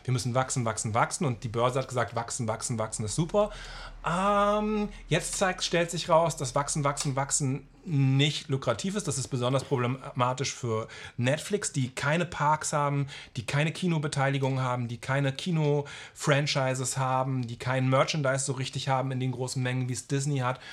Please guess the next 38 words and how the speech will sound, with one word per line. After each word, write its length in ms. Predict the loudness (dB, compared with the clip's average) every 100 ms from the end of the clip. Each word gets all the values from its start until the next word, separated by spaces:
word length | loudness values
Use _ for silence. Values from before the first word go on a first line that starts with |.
| -14 -16 -4 2
Ähm, 680 | 6 6 6 6 4 2 -2 -6 -2
aber 240 | 2 4
auch 60 | 2
für 140 | 0
Disney 400 | 2 2 2 0
ist 180 | 0 0
die, 100 | 0
ist 220 | 0 -2
die 60 | -2
Prämisse 440 | 2 4 4 2
jetzt, 260 | 2 2 2
wir 80 | 2
müssen 340 | 2 0 -2
gucken, 400 | -2 -2 0 0
wie 100 | 2
wir, 400 | 2 2 2 -2 -8 -18 -6
wie 160 | -2 2
wir 140 | 2
mit 240 | 2 0
dem, 180 | 0 2
was 160 | 2 0
wir 200 | -2 0
haben, 420 | 0 2 0 0
Geld 260 | 2 0 0
verdienen. 460 | -2 -2 0 0
Und 120 | 0
sei 160 | -2 -2
es 80 | -2
durch 160 | -4 -4
Preise 340 | -2 0 0
anheben, 360 | 0 0 0 0
sei 180 | -2
es 100 | -4
durch 240 | -4 -6 -2
Werbung, 560 | 0 0 2 2 2
sei 180 | 0 -2
es 120 | -2
durch 240 | -4 -6